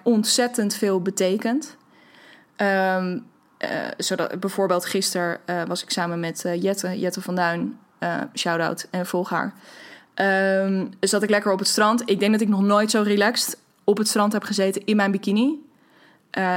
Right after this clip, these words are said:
en dat is echt te danken aan een aantal mensen die gewo-, die mij daarin voor zijn gegaan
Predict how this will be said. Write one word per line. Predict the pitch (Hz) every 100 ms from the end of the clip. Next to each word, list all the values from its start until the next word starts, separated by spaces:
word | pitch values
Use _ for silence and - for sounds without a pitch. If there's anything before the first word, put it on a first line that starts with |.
| -
en | 208
dat | 208
is | 214 - -
echt | 226 -
te | 233
danken | 208 202 220 -
aan | - 190 202 -
een | 202 202
aantal | 190 196 196
mensen | 185 190 -
die | 190 190 185 202 - _ _ _
gewo-, | - 185 -
die | 185 196 190 190
mij | 190 185 185
daarin | 185 185 185 196 196
voor | 240 233
zijn | 220 185
gegaan | 190 180 -